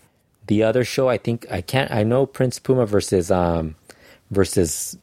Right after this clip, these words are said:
Mil Muertes is happening also, so that and a coffin match, so that should be another good match. I'm not a big fan of coffins, of the coffin match, um,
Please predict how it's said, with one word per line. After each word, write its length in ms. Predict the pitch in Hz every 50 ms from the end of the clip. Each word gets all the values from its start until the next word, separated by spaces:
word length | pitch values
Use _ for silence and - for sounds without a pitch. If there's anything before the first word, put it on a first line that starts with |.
| _ - -
Mil 220 | 104 98 101 101 98
Muertes 440 | 98 98 98 98 - - 104 -
is 120 | 107 101 -
happening 440 | - 98 101 - - 107 101 95 92
also, 340 | 87 90 87 - - 101
so 440 | 92 - - 95 85 82 80 80 80 - _ _ _ _ - - _ _ _ _ -
that 380 | 117 101 95 98 101 104 -
and 200 | - 120 101 92
a 60 | 85 78
coffin 400 | - - 117 120 - 117 101 90
match, 300 | 87 85 85 - - -
so 140 | - 92
that 180 | 90 98 131 -
should 140 | - 123 104
be 100 | 101 92
another 320 | 87 85 87 87 85 87
good 180 | 82 92 87 85
match. 400 | 87 87 85 87 87 - - - _ _ _ _ -
I'm 80 | 127
not 140 | 123 131 135
a 20 |
big 160 | 110 123 110 -
fan 180 | - 117 107
of 120 | 101 - -
coffins, 640 | - 95 92 - - 107 107 107 104 - - - _ _ _ _
of 100 | - -
the 60 | - -
coffin 320 | - 101 101 - - 110
match, 380 | 110 107 110 113 - - - - _ _ - - - - - _ _ -
um, 480 | - 85 82 82 82 80 78 76 76